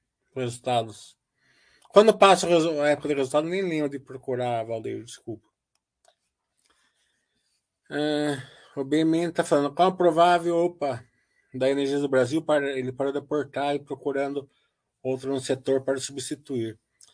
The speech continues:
Você faz o mesmo ou já pulou fora? Se não saiu, quando fará, espera, é, receber ou vende no mercado antes? É,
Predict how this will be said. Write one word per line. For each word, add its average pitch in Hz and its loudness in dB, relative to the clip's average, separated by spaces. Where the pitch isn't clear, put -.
Você 156 -2
faz 151 2
o 139 4
mesmo 190 4
ou 180 2
já 175 0
pulou 160 -2
fora? 120 -2
Se - -8
não 147 -2
saiu, 151 -2
quando 165 -4
fará, 135 -4
espera, 131 -2
é, 120 -10
receber 131 -2
ou 151 0
vende 143 -4
no 135 -6
mercado 131 -4
antes? 107 -8
É, 143 -2